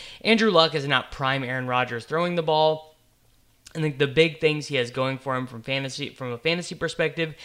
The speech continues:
he plays indoors in a weak division, so he's likely to get into some high-scoring games against some bad defenses. He has T Y Hilton, who is one of the best distance scorers in the N F L.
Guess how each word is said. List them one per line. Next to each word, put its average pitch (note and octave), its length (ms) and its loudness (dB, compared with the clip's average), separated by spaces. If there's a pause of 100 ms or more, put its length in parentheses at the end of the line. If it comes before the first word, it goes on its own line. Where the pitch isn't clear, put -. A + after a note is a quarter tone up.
(160)
he D#3+ 100 -10
plays C#3 380 0
indoors D3+ 800 2
in C#3+ 200 0
a B2+ 100 -2
weak C#3 280 -4
division, B2 540 -2 (220)
so D3+ 180 0
he's C3+ 140 -4
likely C#3 400 0
to C3 80 -4
get C3 200 -2
into C3+ 300 -8
some A#2+ 160 -10
high-scoring C3 600 -4
games A#2+ 340 -4
against A#2+ 260 -8
some A#2 140 -12
bad A2 280 -8
defenses. D#3+ 640 0 (280)
He F3 100 0
has D3 180 4
T F#3+ 220 -8
Y D#3 200 4
Hilton, C#3+ 400 -2
who C#3+ 180 -6
is C3 120 -6
one C#3 120 -4
of C3 80 -6
the B2+ 60 -8
best A#2+ 340 -6
distance C#3+ 440 -4
scorers C3+ 480 -6
in B2 140 -10
the A#2+ 80 -6
N A2 100 -8
F A2+ 140 -10
L. C#3+ 320 2